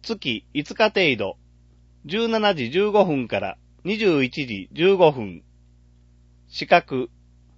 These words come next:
大学生や専門学生など、高校生以下は不可。時給、一千二百二十円。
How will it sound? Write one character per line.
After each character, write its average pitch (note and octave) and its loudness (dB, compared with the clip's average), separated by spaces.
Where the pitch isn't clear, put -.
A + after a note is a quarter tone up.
大 G#3 0
学 A3 0
生 B2+ 0
や F#2+ -6
専 A3 -4
門 G#3+ 0
学 G3 2
生 A2+ -2
な A#2+ -2
ど、 G2+ -6
高 A3 4
校 A3 4
生 F#3+ 2
以 E3+ -12
下 C3+ 4
は F2+ -6
不 D#3 -8
可。 - -2
時 D3 0
給、 D3+ -2
一 D#3+ -4
千 G#3+ 0
二 D3 0
百 C3+ -2
二 C#3 -2
十 D#3+ 0
円。 F2+ -4